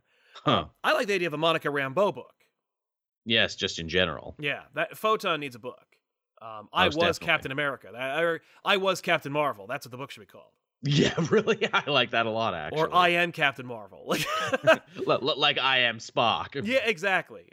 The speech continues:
Speaker 2: Uh, Luke Varillo, Taskmaster too, especially after the D-, the, the Black Widow trailer. Yeah, Taskmaster were there.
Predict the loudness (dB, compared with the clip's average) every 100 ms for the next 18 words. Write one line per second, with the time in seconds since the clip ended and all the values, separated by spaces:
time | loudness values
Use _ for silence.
0 | -16 -14 -12 -10 -8 -4 -2 0 -2 0
1 | 0 0 -2 -4 -6 -10 -8 -6 -4 -4
2 | -6 -8 -18 -16 -16 -18 -14 -10 -10 -10
3 | -10 -10 -10 -12 -14 -20 _ _ _ _
4 | -4 0 0 0 -2 -2 -4 -6 -6 -6
5 | -6 -8